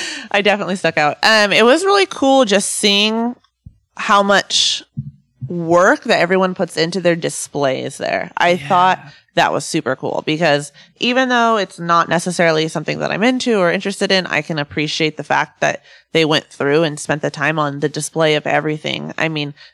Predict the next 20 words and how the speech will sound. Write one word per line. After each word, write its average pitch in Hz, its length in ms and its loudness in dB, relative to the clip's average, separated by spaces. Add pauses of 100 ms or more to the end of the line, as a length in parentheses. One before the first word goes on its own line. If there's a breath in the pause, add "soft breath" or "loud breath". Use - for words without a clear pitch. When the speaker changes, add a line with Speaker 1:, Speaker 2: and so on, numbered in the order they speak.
Speaker 1:
their 165 160 2
tablecloths, 196 920 0
the 165 160 -4
banners 214 440 0
hanging 185 300 -4
behind 160 380 -2
them, 143 180 -2 (260 loud breath)
their 165 440 4 (180)
outfits. 185 600 0 (100)
I 196 80 2
mean, 151 400 0 (100)
Speaker 2:
Mm-hmm. 156 160 -4
Speaker 1:
every 233 480 4
single 190 460 -2
person 185 400 -4
there 214 240 0
was 180 260 0
very 143 420 0
well 156 280 -2
dressed, 151 500 -4